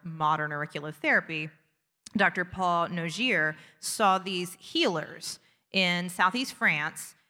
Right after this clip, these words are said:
using a, a type of auriculotherapy. He observed that a lot of people in the community had a s-, very specific burn, uh, on the back of their ear. And he started asking, like, "I've seen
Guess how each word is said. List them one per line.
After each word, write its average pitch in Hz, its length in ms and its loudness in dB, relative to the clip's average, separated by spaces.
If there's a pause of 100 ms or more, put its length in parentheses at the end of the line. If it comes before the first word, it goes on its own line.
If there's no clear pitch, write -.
(160)
using 185 880 2
a, 170 380 2
a 180 80 0
type 180 300 -2
of 175 100 -8
auriculotherapy. 170 840 -2
He 202 160 -2
observed 226 500 0
that 202 100 0
a - 40 -4
lot 175 180 2
of 202 80 -6
people 196 240 -8
in 180 60 -8
the 175 60 -6
community 180 680 -4 (180)
had 190 180 2
a 170 40 4
s-, 165 160 -4 (220)
very 202 260 2
specific 175 800 -6
burn, 151 580 -2 (800)
uh, 175 240 4
on 185 160 4
the 185 80 -2
back 175 280 0
of 175 100 -4
their 170 160 -4
ear. 247 340 -6 (540)
And 196 60 4
he 196 80 2
started 202 320 0
asking, 190 520 -2
like, 151 220 -8 (340)
"I've 175 120 -10
seen 247 240 -16